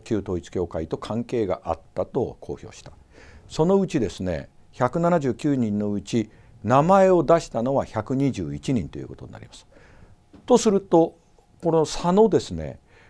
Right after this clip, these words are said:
五十八人、名前が出なかった人、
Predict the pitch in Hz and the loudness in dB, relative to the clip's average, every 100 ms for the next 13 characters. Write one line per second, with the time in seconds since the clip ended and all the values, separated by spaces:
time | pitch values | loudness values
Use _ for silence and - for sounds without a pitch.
0 | - 110 147 151 233 214 - - 185 - | -10 2 2 4 2 2 0 -2 -2 0
1 | 170 107 90 - 110 139 147 139 127 135 | 0 0 -4 -4 -2 0 0 0 0 -2
2 | - 85 - 78 71 - 69 | -2 -8 -8 -12 -12 -14 -14